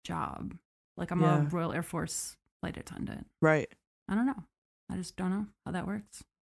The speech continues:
Speaker 2: Who can
Speaker 1: But
Speaker 2: say?
Speaker 1: who can say? Um, our captain's name is Andrew. Our first officer's name is Nathan. They're both,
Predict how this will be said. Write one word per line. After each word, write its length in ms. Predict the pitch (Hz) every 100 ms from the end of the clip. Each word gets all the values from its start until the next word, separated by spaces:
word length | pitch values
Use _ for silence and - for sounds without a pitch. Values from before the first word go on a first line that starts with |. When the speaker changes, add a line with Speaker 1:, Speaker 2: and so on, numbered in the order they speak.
| -
Speaker 2:
Who 60 | 170
can 100 | 180
Speaker 1:
But 80 |
Speaker 2:
say? 240 | 170 165 180 _ _ _ _ _ _ _ _ _
Speaker 1:
who 80 | 226
can 160 | 240 226
say? 520 | 214 240 302 170 156 - - - _ _
Um, 560 | 220 233 233 226 226 - - _ _ -
our 200 | 220 208
captain's 760 | 208 - 214 220 262 254 240
name 320 | 254 247 240 -
is 280 | 190 170 - 196
Andrew. 760 | 220 226 220 240 240 233 233 226
Our 80 | 196
first 280 | - 214 -
officer's 520 | 208 208 202 208 196
name 340 | 196 190 190 185
is 300 | - 165 165
Nathan. 800 | 190 196 196 - 190 190 185 185 - _ _
They're 100 | 185
both, 500 | 156 170 160 - -